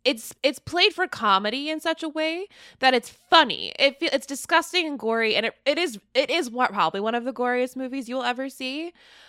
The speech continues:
but it's funny. You know, like, and it's a hor-, it's a horror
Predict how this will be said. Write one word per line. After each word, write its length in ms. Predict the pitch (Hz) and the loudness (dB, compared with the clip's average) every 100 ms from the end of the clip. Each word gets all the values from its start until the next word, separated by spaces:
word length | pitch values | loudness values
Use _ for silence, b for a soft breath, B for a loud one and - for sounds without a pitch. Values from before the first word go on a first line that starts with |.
| B - | B 2
but 320 | 311 277 - _ _ _ - | 6 6 2 _ _ _ -4
it's 240 | 302 - | -2 -4
funny. 800 | - _ _ 240 208 143 - - _ _ _ _ _ | -18 _ _ 0 0 -2 -14 -20 _ _ _ _ _
You 140 | 214 | -4
know, 160 | 254 247 | 0 2
like, 180 | 233 - | 2 2
and 120 | 262 | 4
it's 140 | 262 285 | 4 2
a 60 | |
hor-, 160 | 247 285 | 0 0
it's 140 | 254 | 0
a 60 | 269 | -2
horror 180 | 285 | 0